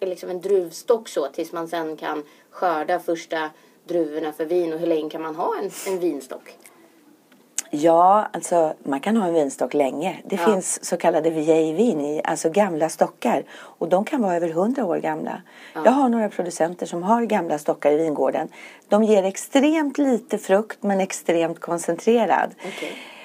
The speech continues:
Speaker 2: Men svaret på din fråga är ju egentligen att en, eh, en druvranka, en nyplanterad druvranka börjar ge vin, eller börjar ge ordentliga druvor redan efter en tre, fyra år. Men
Speaker 1: Mm.
Speaker 2: kvaliteten, skulle jag säga, kommer kanske efter fem, sex år.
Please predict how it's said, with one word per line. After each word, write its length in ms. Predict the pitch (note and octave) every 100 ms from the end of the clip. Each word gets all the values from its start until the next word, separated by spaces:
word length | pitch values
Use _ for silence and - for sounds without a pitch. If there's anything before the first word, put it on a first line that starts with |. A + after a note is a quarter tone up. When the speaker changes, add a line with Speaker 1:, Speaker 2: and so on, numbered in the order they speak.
| -
Speaker 2:
Men 360 | G3 G#3+ G#3+ G#3
svaret 400 | - A3+ G#3+ G#3
på 80 | G#3
din 160 | G#3
fråga 380 | F#3 A3+ F#3+ D4
är 80 | C#4+
ju 100 | G#3+
egentligen 380 | G#3 D#3 D#3 E3
att 180 | E3 -
en, 320 | - E3 D#3+
eh, 300 | D#3 D3+ -
en 140 | E3 D#3
druvranka, 840 | F#3 A3 D#3+ D3+ G#3 D#4+ D4+ D#3
en 180 | D3+ E3+
nyplanterad 1000 | F#3 D#3 C#3+ C#3 - D#3 D3 B3 C4+ A3+
druvranka 580 | A#3 G#3+ D#3 D#3 D3 D#3+
börjar 240 | E3 D#3+
ge 240 | D#3 D3+
vin, 440 | C#3 C#3 C3+ C3+ C#3+ - - - -
eller 120 | E3+
börjar 300 | F3 F3+ F3+
ge 260 | E3+ D#3+ D3+
ordentliga 640 | - E3 G3 C4+ B3 A3
druvor 340 | F3+ F#3 D3 D3
redan 280 | D3 C#3 C#3+
efter 240 | D3 C#3+
en 80 | C#3
tre, 220 | - C#3+
fyra 300 | - D3 D#3
år. 260 | A3 F#3+ C#3+
Men 160 | D#3
Speaker 1:
Mm. 140 | F#3+ G#3
Speaker 2:
kvaliteten, 800 | - A#3 B3 - - C4 D#3+
skulle 240 | C#3+ - D3
jag 120 | C3+
säga, 360 | - C3 D3 - - - - -
kommer 360 | D3+ C#3 C#3+
kanske 380 | C#3+ C#3 C3+ -
efter 220 | - -
fem, 320 | - B3 C4+
sex 340 | A#3+ - - -
år. 380 | - - -